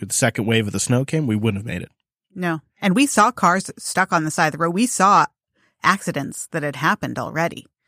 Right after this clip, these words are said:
Speaker 2: But there's no turning back. You go back the other direction, you just have to go through another pass.
Speaker 1: Yeah.
Speaker 2: You just have to go back up an elevation.
Speaker 1: Yeah.
Speaker 2: This was our only route.
Speaker 1: Yeah. And we would have stayed, I think, if it would have been possible, but we decided to go, and I think it was the right call. We spent a lot of time on this trip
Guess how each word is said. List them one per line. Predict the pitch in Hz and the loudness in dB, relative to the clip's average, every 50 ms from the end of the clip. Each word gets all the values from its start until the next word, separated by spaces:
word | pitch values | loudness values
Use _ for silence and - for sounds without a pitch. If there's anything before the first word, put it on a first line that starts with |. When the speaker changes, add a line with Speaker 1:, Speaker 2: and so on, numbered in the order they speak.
| _ _ _ - | _ _ _ -4
Speaker 2:
But | 208 - | 0 2
there's | 254 254 233 - 240 | 2 2 2 4 4
no | 262 269 269 | 4 4 4
turning | - - - 269 262 247 202 165 | 2 2 4 4 4 6 4 4
back. | - 196 160 139 - - 202 | 4 4 4 4 0 -2 -2
You | 214 | 2
go | 190 226 208 | 2 4 2
back | 180 160 - 180 208 - | 4 4 4 4 4 2
the | - 214 | 0 -2
other | 185 160 170 | -2 -2 -2
direction, | - 170 175 208 202 - - 170 165 | 0 2 2 2 2 0 -2 -2 -2
you | 170 180 | -2 -4
just | 180 - 233 240 | -4 -4 -4 0
have | 220 202 - | 0 0 0
to | - | 0
go | 160 180 196 | 0 0 0
through | 214 - 208 180 | 0 0 0 0
another | 170 170 160 143 131 | 0 0 0 -2 -2
pass. | - 175 180 175 170 185 - - - | 0 2 2 4 2 0 -2 -6 -4
Speaker 1:
Yeah. | 117 107 | -2 -2
Speaker 2:
You | 202 | 0
just | 190 240 240 - | 0 2 2 2
have | 226 208 | 2 2
to | - | 2
go | 196 185 | 0 0
back | 151 175 165 185 - | 4 4 2 2 2
up | 180 180 - | 0 -2 -2
an | 185 175 | 0 -2
elevation. | 170 165 160 151 175 208 202 - 156 143 165 - | 0 -2 -2 -2 -2 -2 -2 -4 -4 -6 -6 -8
Speaker 1:
Yeah. | 139 143 - - | -12 -16 -12 -4
Speaker 2:
This | - 170 202 - | 0 0 0 4
was | 233 233 202 | 4 4 6
our | 196 185 180 - | 6 6 4 6
only | - 185 185 190 180 170 165 156 | 4 4 2 2 0 0 0 -2
route. | 147 156 170 196 139 - - - | 0 0 0 0 0 -2 -6 -6
Speaker 1:
Yeah. | 104 101 - - _ _ - | -6 -8 -8 -8 _ _ -4
And | 127 139 151 | 2 4 4
we | 160 | 6
would | 165 190 208 | 6 6 4
have | 190 - | 2 2
stayed, | - - 160 160 156 | 2 4 4 4 4
I | 139 | 4
think, | - - 139 123 | 2 0 0 0
if | 117 - | 0 2
it | 120 | 2
would | 123 117 | 0 0
have | 113 | 0
been | 107 101 | -2 -4
possible, | 95 - 107 104 98 - - 101 98 92 | -4 -4 -4 -4 -4 -6 -10 -12 -12 -12
but | - - 95 85 - _ - | -8 -6 -8 -8 -8 _ -6
we | 123 120 107 | -4 -4 -4
decided | - - 120 113 110 101 | -4 -2 0 0 0 0
to | 104 | -2
go, | - - 104 98 | -4 -4 -4 -2
and | 95 | -4
I | 95 98 | -6 -4
think | - 143 135 135 | -2 -2 -2 0
it | 123 | 0
was | 82 117 117 107 - | 0 2 0 0 0
the | - 101 | -2 -4
right | 104 101 90 - | -2 -2 -4 -4
call. | - - 92 90 90 - _ _ _ _ _ _ _ _ _ _ _ _ - | -4 -4 -4 -4 -4 -8 _ _ _ _ _ _ _ _ _ _ _ _ -4
We | 131 | -2
spent | - - 165 160 | 2 4 4 6
a | 151 | 6
lot | 143 135 131 131 127 127 131 135 135 | 6 6 6 6 8 8 8 8 6
of | 131 | 4
time | - - 131 127 123 120 | 4 2 2 4 4 4
on | 117 113 110 | 4 2 2
this | 110 107 - | 0 0 0
trip | - 123 110 101 - | 0 0 0 0 0